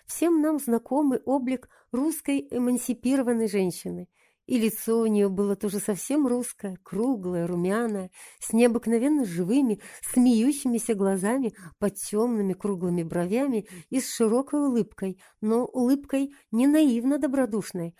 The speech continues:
а с той русской хитринкой, с той умной насмешливостью, которая отлично знает относительную ценность слов, людей, вещей. Как разъездной секретарь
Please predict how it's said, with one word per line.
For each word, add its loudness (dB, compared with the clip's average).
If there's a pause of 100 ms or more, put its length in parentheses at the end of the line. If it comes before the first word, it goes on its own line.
(200)
а -2
с -6
той -2
русской -2
хитринкой, -2 (180)
с -14
той -2
умной 4
насмешливостью, -4 (240)
которая 0
отлично -2
знает 0 (220)
относительную -2
ценность -4
слов, -2 (180)
людей, -2
вещей. -6 (1600)
Как 0
разъездной 2
секретарь -2